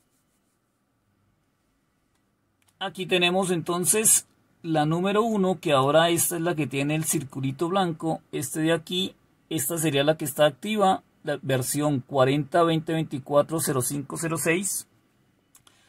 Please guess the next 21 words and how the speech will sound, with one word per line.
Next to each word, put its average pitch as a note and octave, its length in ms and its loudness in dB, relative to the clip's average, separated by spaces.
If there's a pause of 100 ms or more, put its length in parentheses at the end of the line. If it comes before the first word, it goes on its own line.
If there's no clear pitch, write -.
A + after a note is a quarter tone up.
El D#3+ 120 -8
siguiente F#3+ 420 -2
paso G#3 380 2
como F#3+ 260 0
tal F3 300 -2
sería D3 640 0 (580)
instalar D3 440 2
aplicaciones. D#3+ 920 0 (800)
Las D#3+ 200 -4
aplicaciones E3 600 2
gráficas F3 640 2
se D#3+ 180 2
instalarían C3+ 640 0
utilizando D3+ 640 -2
paquetería C3+ 680 -2
Flatpak F3 640 2 (460)
y, A#3+ 100 -10
las, A3 240 4 (140)
y G3 160 -8
si F#3+ 120 0
necesitamos E3 840 0